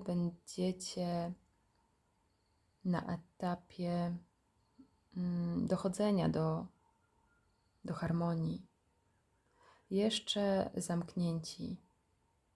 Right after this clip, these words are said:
na uczucia innych, tak? Na otworzenie,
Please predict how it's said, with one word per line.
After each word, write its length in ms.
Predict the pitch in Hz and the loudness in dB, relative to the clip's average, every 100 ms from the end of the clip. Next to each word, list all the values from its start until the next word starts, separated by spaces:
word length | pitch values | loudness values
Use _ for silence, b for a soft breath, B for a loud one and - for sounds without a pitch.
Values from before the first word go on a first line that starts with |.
| _ _ _ _ B B B B - | _ _ _ _ B B B B -4
na 500 | 180 165 170 170 - - - | 0 0 0 0 -2 -6 -8
uczucia 760 | 175 - 180 - 170 170 170 - - - - _ _ _ _ - | -6 -8 -8 -2 0 0 -2 -10 -20 -20 -20 _ _ _ _ 0
innych, 640 | 180 190 208 247 - - _ _ _ _ _ _ _ _ _ _ _ _ _ - | 4 6 4 2 -2 -20 _ _ _ _ _ _ _ _ _ _ _ _ _ -14
tak? 340 | 165 190 - _ _ _ _ _ _ _ _ _ _ _ _ _ _ b b b b | -8 -8 -10 _ _ _ _ _ _ _ _ _ _ _ _ _ _ b b b b
Na 680 | 180 175 170 170 170 170 175 - _ _ - | -2 0 0 0 -2 -2 -6 -12 _ _ -14
otworzenie, 960 | - - 175 165 170 170 165 165 165 | -12 -6 -6 -2 -2 -2 -4 -6 -8